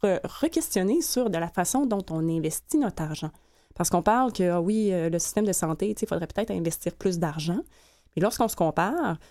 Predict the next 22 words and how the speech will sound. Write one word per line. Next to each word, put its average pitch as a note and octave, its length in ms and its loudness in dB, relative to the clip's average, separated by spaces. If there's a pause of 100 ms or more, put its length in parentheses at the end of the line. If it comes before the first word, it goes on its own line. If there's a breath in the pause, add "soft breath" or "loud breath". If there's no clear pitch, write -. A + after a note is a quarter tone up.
(120 soft breath)
au E3+ 100 2
niveau F3+ 240 2
des, F#3 220 2
des, E3 240 2
euh, D#3 160 0
de, D#3 220 0
de, D3 200 0
du D3+ 160 -4
montant F3 260 2
qu'on E3+ 140 -2
met F3+ 100 0
par F#3 160 -2
habitant F#3+ 420 -2
avec F#3+ 240 -2
les E3 140 2
autres G3+ 120 0
pays F3+ 140 0
de A3+ 60 2
l'O F#3 60 -2
C - 160 -2
D D3+ 240 0
E, C4 160 0